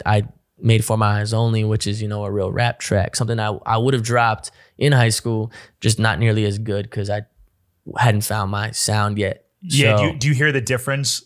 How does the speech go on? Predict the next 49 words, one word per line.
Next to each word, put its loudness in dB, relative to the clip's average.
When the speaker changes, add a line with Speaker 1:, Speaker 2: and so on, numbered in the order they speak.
Speaker 2:
Like, 0
I 2
mean, 0
I 2
hear -2
it, -2
but 0
when -4
you 2
hear 2
your 2
new 0
music 0
and -4
then 0
you -2
listen -4
to -8
your -6
old -4
music, -8
do -14
you -2
Speaker 1:
Oh, 2
Speaker 2:
ever, 2
Speaker 1:
there's 2
Speaker 2:
do 2
you 2
Speaker 1:
just 2
a 2
Speaker 2:
cringe 0
or 0
you're 0
like, -4
"Oh, 0
like, -6
I 0
could 6
have 4
done 4
this," 2
Speaker 1:
Um, 0
Speaker 2:
but -8
do 0
you 4
look 2
back, 0
be -4
like, 0